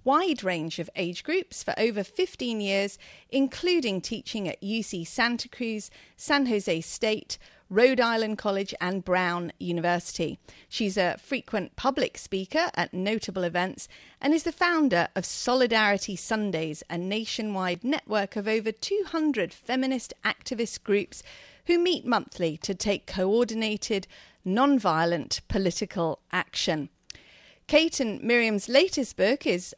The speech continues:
Rad Girls Can, and if you're listening in the Bay Area, they're going to be at Bookshop Santa Cruz on July twenty-third at seven P M to talk about it, answer questions, and sign copies.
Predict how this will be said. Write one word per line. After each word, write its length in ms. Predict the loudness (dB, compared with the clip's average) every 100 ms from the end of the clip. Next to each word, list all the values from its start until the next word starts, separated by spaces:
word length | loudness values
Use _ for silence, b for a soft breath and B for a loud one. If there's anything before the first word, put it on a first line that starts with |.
| -6
Rad 400 | 0 2 2 0
Girls 380 | 0 2 0 -6
Can, 560 | -8 -2 0 2 0 B B B
and 160 | -2 -2
if 160 | 0 2
you're 240 | 2 2 -2
listening 540 | -2 -2 0 0 0
in 180 | -2 -4
the 60 | -2
Bay 340 | 4 6 6
Area, 340 | 6 4 2 2
they're 140 | 0
going 300 | 2 0 0
to 160 | -2 0
be 280 | 0 0 -2
at 320 | -2 -2 0
Bookshop 580 | 0 0 0 -2 -2 -4
Santa 400 | -4 -2 -2 -6
Cruz 480 | -6 -2 0 -2 -4 B B B B
on 160 | -2 0
July 640 | 2 4 4 4 2 0
twenty-third 1040 | -2 -2 -2 -2 -6 -4 2 2 2 -2 -8 -4
at 260 | -4 -4
seven 600 | -6 -4 2 2 2 -2
P 180 | -2 0
M 320 | 2 0 -2
to 160 | -4 -8
talk 400 | -6 2 2 4
about 400 | 4 4 2 0
it, 160 | 0 b b b b
answer 340 | -2 0 -2 -4
questions, 800 | -2 -2 -2 -4 -2 -2 -4 b b b b
and 160 | -2 -2
sign 540 | 0 0 0 -2 -4 -10 -10
copies. 640 | -6 -4 -2 -4 -6 -10